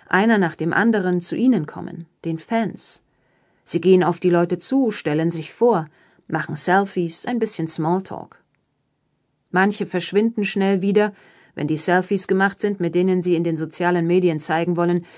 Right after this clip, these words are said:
wie treu sie dem Ex-Präsidenten sind. Bei anderen aber wirkt es,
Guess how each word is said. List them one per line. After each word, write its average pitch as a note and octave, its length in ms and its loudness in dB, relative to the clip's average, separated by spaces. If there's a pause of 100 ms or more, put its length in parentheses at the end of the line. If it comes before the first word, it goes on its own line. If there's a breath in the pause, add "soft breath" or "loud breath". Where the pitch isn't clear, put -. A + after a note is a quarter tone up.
(120 loud breath)
wie F#3+ 160 0
treu E3+ 400 0
sie C#3+ 160 -6
dem D3+ 180 -4
Ex-Präsidenten C#3+ 840 -10
sind. D3 340 -10 (840)
Bei E3 140 -4
anderen A#3 440 0
aber A#3 260 -6
wirkt A#3+ 260 -4
es, A3+ 240 -8